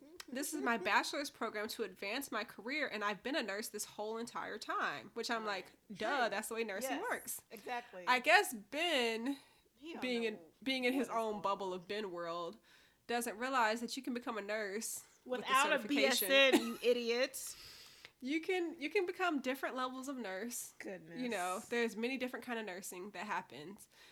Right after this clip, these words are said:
Speaker 1: So this is one program she's doing to increase her nursehood,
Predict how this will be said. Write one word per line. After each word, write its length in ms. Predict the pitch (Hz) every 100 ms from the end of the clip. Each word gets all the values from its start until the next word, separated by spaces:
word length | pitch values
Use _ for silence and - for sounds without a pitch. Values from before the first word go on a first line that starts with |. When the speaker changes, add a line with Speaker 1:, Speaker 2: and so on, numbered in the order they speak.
| -
Speaker 1:
So 60 | 277
this 120 | 320 381
is 120 | -
one 220 | 269 269
program 560 | - 254 254 220 202 208
she's 240 | 226 208
doing 600 | 214 208 185 170 175 214 - -
to 200 | - 190
increase 400 | 214 - 370 381
her 120 | 262
nursehood, 720 | 202 190 202 226 180 180 214